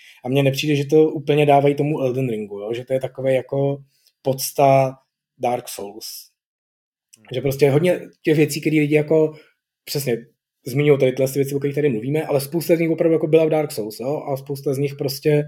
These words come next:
eh, není nic jako úžasného, skvělého a je, je to jako, eh,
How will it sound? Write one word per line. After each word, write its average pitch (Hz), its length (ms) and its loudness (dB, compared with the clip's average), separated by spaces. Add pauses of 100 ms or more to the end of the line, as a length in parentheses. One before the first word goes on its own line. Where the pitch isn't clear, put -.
(680)
eh, 131 260 -2
není 143 240 6
nic 147 200 4
jako 147 180 4
úžasného, 139 560 2
skvělého 135 640 2 (420)
a 131 320 2 (180)
je, 139 100 -6 (180)
je 135 80 -4
to 139 120 -6
jako, 147 520 -2 (500)
eh, 156 160 -14